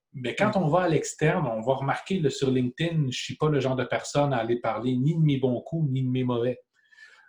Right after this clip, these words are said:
Speaker 1: Mais
Speaker 2: Mm.
Speaker 1: c'est ma façon de communiquer. Ça me dérange pas que toi, Olivier, tu sois là pour le faire.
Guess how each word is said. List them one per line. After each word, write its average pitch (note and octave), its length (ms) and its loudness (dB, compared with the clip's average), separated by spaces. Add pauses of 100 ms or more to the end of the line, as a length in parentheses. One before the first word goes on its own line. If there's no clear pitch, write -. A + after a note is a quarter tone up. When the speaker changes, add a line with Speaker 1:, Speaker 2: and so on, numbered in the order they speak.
(140)
Speaker 1:
Mais A#2+ 200 4
Speaker 2:
Mm. - 20 0
Speaker 1:
c'est B2 320 4
ma A#2+ 180 2
façon E3 380 -2
de D3+ 100 2
communiquer. C3+ 640 -2
Ça B2+ 120 -2
me A#2 60 -6
dérange B2 340 2
pas D#3 120 0
que C#3+ 100 0
toi, C#3 220 2
Olivier, B2+ 340 0
tu D3+ 60 -6
sois A2+ 200 -4
là B2 100 -4
pour A#2+ 140 -2
le A2 80 2
faire. A#2+ 300 0